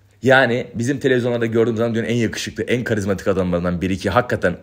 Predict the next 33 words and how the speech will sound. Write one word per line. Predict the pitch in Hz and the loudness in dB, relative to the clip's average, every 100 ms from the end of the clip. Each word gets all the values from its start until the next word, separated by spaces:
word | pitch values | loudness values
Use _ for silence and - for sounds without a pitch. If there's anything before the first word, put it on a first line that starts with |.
| - | -2
öyle, | 92 78 | 0 0
hala | - 127 120 95 | 2 4 4 4
da | 87 | 0
öyle | 82 | 0
olduğunu | 82 80 80 | -2 -4 -6
düşünüyorum. | 78 95 120 - | -8 -8 -8 -4
Felaket | 120 143 156 175 | 2 2 2 -2
karizmatik | - 123 104 101 90 - | -4 -4 -4 -6 -8 -6
bir | 82 | -6
adamın | 82 76 - - - - - | -4 -6 -10 -16 -20 -20 -8
bütün | 131 135 165 | -6 -4 -4
spot | - - 135 | -4 -4 -4
ışıkları | 117 - 95 87 | -4 -2 2 2
tamam | 104 123 113 | 4 2 2
mı? | - | -2
Üzerinde | 107 120 110 110 104 | 2 4 4 2 2
olan, | 101 92 90 - | 4 2 0 -4
ona | 101 120 120 | -2 0 2
patlayan, | 98 - 80 80 98 - - | 0 0 -2 -2 -4 -14 -14
bütün | 107 - 143 | -10 -8 -4
mankenlerin | 123 120 117 120 113 113 | -2 -2 -2 -4 -4 -4
tam | 131 120 | -4 -4
Nejat, | 131 135 131 117 | -2 0 0 -2
Nejat | 117 120 127 - | -4 -4 -6 -4
aklını | 95 95 113 120 | -2 -2 -4 -4
kaçırdı. | 107 - 85 | -6 -6 -8
Bütün | 131 | -8
talk | 123 127 123 | -6 -4 -2
show'larda | 113 113 | -4 -4
pata | 120 131 | -6 -6
pata | 117 110 101 | -6 -6 -6
pata | 104 98 | -6 -6
çıkan, | - 98 90 | -6 -4 -4